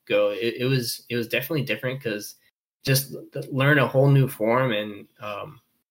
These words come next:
there's no commanders on G series orders, so that's one thing you didn't have to t-, take care of. Um, but the sergeants major really, um,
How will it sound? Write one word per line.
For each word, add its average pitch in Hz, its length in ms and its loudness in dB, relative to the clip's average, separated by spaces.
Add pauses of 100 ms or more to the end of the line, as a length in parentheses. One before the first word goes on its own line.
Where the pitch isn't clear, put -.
(320)
there's 123 180 -2
no 123 140 2
commanders 123 480 2
on 117 160 0
G 123 160 -2
series 113 380 -2
orders, 127 380 0
so 101 280 -2 (480)
that's 107 180 -10
one 113 180 -2
thing 120 200 0
you 113 80 0
didn't 117 160 -2
have 117 140 -4
to 113 100 -4
t-, - 380 -16
take 113 200 -2
care 113 300 2
of. 123 300 6
Um, 104 440 -6
but 101 280 -6 (100)
the 107 160 -4
sergeants 135 520 2
major 113 440 0
really, 117 420 0 (420)
um, 101 340 -10